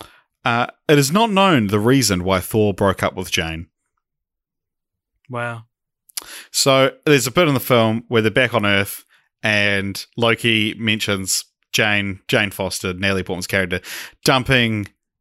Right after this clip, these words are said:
Speaker 1: um, Thor, and he goes, "Oh, I dumped her. It was, it was mutual dumping." And, um, it's pretty heavily implied that she dumped him and he's being defensive.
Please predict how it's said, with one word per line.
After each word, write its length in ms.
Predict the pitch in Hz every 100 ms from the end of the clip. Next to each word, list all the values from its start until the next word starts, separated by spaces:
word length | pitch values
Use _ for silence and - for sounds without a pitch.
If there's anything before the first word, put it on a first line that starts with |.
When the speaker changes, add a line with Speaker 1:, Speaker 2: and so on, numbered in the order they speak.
| _ _ _
Speaker 1:
um, 640 | 113 104 101 98 95 95 _ _ _
Thor, 480 | - - 160 156 151
and 160 | 143 120
he 100 | 113
goes, 340 | 104 98 90
"Oh, 160 | 80 101
I 140 | 101
dumped 260 | 101 101 85
her. 160 | 98 98
It 60 |
was, 140 | 85 85
it 100 | 80 _
was 200 | 92 85
mutual 320 | 117 143 95
dumping." 460 | 85 85 82 82 85 - - - - _
And, 600 | 151 160 156 160 156 147
um, 460 | 156 156 151 147 147
it's 160 | 175 170
pretty 300 | - 226 190
heavily 280 | 165 143 135
implied 460 | 107 127 123 120
that 300 | 113 107 - _ _ -
she 220 | - 139
dumped 260 | 110 107 -
him 400 | 110 104 110 117
and 140 | 104
he's 160 | 101 95
being 260 | - 104
defensive. 580 | 95 90 107 98 98 95